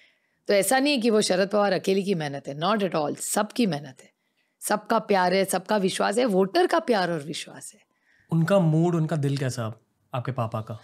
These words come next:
Speaker 2: अब?
Speaker 1: अरे वो तो बहुत लड़ाकू है, उनको तो बहुत मज़ा आता है। ये जब शिप सेल होती है ना स्टेडी वाटर्स में, तो उनको बहुत बोर होता है,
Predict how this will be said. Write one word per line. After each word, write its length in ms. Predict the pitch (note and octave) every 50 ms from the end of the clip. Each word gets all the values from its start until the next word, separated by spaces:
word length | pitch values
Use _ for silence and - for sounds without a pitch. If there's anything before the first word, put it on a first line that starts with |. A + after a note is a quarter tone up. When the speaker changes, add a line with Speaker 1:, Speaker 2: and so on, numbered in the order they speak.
| - -
Speaker 2:
अब? 100 | - -
Speaker 1:
अरे 140 | E4+ G4+ G4+
वो 260 | D4+ A3 A3 A3+ B3
तो 200 | C4 C4 C#4+ C#4+
बहुत 440 | A3+ E3+ - - - C#3+ F3 E3+ -
लड़ाकू 440 | E3 C#3+ C3+ C3+ B2+ C3 - - C#3
है, 100 | C3+ C3
उनको 440 | C3+ C#3+ E3 G3 G3 F#3 - A#3+ C4
तो 140 | B3+ C#4 G#3+
बहुत 300 | E3 - - - F3 F#3
मज़ा 240 | F3+ D3+ C#3+ - C3+
आता 220 | C3+ C3 - - C3
है। 120 | C3+ C#3+
ये 340 | D3 A3+ C4+ D4+ D4+ C#4+ - - - - - _ _ -
जब 160 | - A#3+ A#3
शिप 440 | - - - - - C4 - - - -
सेल 400 | - - - G#3 G#3+ A#3+ B3 A#3+
होती 300 | A3+ G#3+ G#3+ - A#3 B3
है 80 | B3+
ना 300 | A#3+ A3 F#3+ G#3+ - - _ _ -
स्टेडी 480 | - - - - - F#3+ F#3+ F#3 G#3+
वाटर्स 440 | G#3+ G3 F3+ D#3+ D#3+ E3+ D#3+ C#3+ E3
में, 180 | D#3+ E3 F3 E3+ - - - - - _ _ _ _
तो 120 | - A3+ A#3+
उनको 220 | A3+ G#3 A#3 A3+
बहुत 600 | F3 - E3 D#3+ - - F#3+ F3+ D3 C3 B2+ - -
बोर 220 | F#3 E3+ E3 D3+
होता 220 | D3+ C#3+ D3 -
है, 60 | D#3+